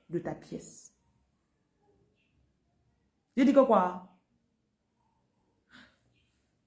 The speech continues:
Quand vous activez l'eau, vous activez le feu, la terre.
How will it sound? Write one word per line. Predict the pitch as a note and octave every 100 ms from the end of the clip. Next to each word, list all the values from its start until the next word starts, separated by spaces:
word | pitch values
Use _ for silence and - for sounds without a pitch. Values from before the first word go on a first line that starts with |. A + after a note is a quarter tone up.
| _ _ _
Quand | F4 F#4+
vous | F#4 C4
activez | - B3 A#3 C#4
l'eau, | B3 A#3+ A3 - -
vous | A3
activez | B3+ - G3+
le | A#3
feu, | G#3+ - A3+ - - - _ _ _ _ _ _
la | F#3+
terre. | F#3+ A#3 G3+ E3+ C#3+